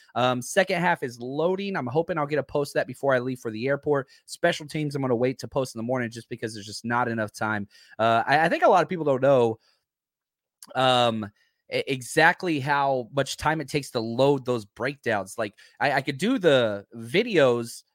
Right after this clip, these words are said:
for, you know, going through the plays in, like, forty-five minutes to fifty minutes usually. Uh, but right after that, man, it, it takes twice as long to load on YouTube. Uh, <laughs> it's just, it, it's the way it goes.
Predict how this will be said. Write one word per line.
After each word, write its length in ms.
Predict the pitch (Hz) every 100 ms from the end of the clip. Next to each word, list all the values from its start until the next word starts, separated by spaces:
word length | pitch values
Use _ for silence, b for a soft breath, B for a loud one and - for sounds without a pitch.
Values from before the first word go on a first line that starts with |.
| _
for, 300 | - 147 135
you 120 | 131
know, 100 | 143
going 240 | 123 160 165
through 140 | 170
the 80 | 127
plays 360 | 160 165 190
in, 60 | 147
like, 160 | 120 -
forty-five 520 | 160 156 - 156 139
minutes 280 | 143 143 -
to 80 |
fifty 320 | 113 151 - 117
minutes 340 | 123 170 -
usually. 440 | 208 202 254 285 b b b -
Uh, 340 | 127 127 123 117
but 160 | 131 123
right 220 | 180 190
after 240 | 180 151
that, 320 | 143 208 180 139
man, 180 | 131 -
it, 160 | 160
it 140 | 165 151
takes 240 | 196 -
twice 300 | - 170 160
as 120 | 131 143
long 220 | 147 151
to 120 | 131
load 180 | 131 139
on 140 | 123
YouTube. 420 | 107 120 - 92 87 _
Uh, 360 | 104 113 110 120
<laughs> 40 | -
it's 300 | - - -
just, 320 | - 175 - B B
it, 180 | 127 139
it's 220 | 135 -
the 100 | 135
way 200 | 131 127
it 60 | 107
goes. 420 | 117 113 101